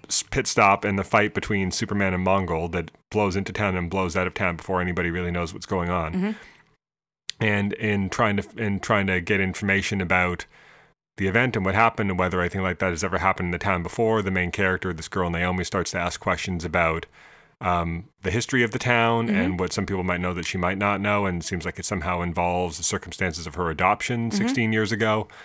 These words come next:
Speaker 1: Um, so it's, like, a really good, like, little mystery, and, and Bendis, of course, excels in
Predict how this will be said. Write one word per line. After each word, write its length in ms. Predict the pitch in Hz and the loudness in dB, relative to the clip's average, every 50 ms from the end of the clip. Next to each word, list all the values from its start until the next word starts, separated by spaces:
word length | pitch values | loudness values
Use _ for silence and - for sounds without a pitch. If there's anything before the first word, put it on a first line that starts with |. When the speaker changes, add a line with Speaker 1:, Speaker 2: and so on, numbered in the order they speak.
| - - - - - - | -20 -20 -20 -20 -8 -2
Speaker 1:
Um, 320 | - 107 104 101 104 107 | 2 4 4 4 2 0
so 140 | 113 - 165 | 0 0 0
it's, 100 | 160 - | 0 0
like, 140 | 160 147 - | 0 0 2
a 60 | 160 | 2
really 180 | 165 170 160 151 | 4 4 4 4
good, 160 | 147 147 131 | 4 4 4
like, 180 | 131 123 - | 2 2 2
little 160 | - 127 117 113 | 2 2 2 2
mystery, 440 | 107 110 107 - - 104 95 92 | 2 2 0 0 0 0 2 2
and, 200 | 98 98 98 98 | 2 0 0 -2
and 400 | 95 101 110 104 101 101 101 98 | -2 -2 0 0 0 0 0 2
Bendis, 360 | 90 117 113 107 104 98 - - | 2 2 4 4 2 0 -2 -4
of 100 | 90 - | -6 -2
course, 340 | - 110 98 95 90 - | 2 2 2 2 2 0
excels 520 | - 95 - - 110 95 90 92 92 82 - | -4 -4 -2 2 2 2 2 2 0 -2 -4
in 460 | - 98 87 85 85 82 82 80 - | -4 -2 -2 -2 -2 -2 -4 -6 -8